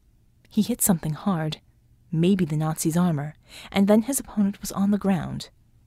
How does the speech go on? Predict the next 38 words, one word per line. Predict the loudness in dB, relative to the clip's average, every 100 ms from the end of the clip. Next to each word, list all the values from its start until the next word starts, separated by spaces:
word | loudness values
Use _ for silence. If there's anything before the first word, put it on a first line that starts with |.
| -4
dead | -2 -2 0
or | 0 0
unconscious. | -2 -2 -4 -4 -4 -4 -6 _ _ _ _ _ _ _ _ _ _
John | 0 2 2
struggled | 2 0 0 -2
back | -4 -4
to | -6
retrieve | -6 0 0 0
his | -2
rifle, | -2 -2 -6 -12 -14 -20 0
blinking | 4 6 6 4
rapidly | 2 -2 -4 -4
to | -6
clear | -4 -4
his | -2 -2
vision. | 0 -2 -6 -14 _ _ _ _ _ _ _ _ _ -20 -8 4
"Give | 4
me | 6
a | 4
reading | 6 6 6
here. | 6 0 -6 -14 _ _ _ _ _
What's | -4 -2 -2 -2
going | 2 2 4
on?" | 2 2 -2 -10 _ _ _ _ _ _ _ _ _
He | -2 2
had | 2 0
already | -2 0 0
started | -2 0 0 0
out | 0 0
the | 2
door | 2 2 0
and | 0
back | 0 -2 0
the |
way | 0 2
he | 2
had | 0 -2
come, | -2 0 -2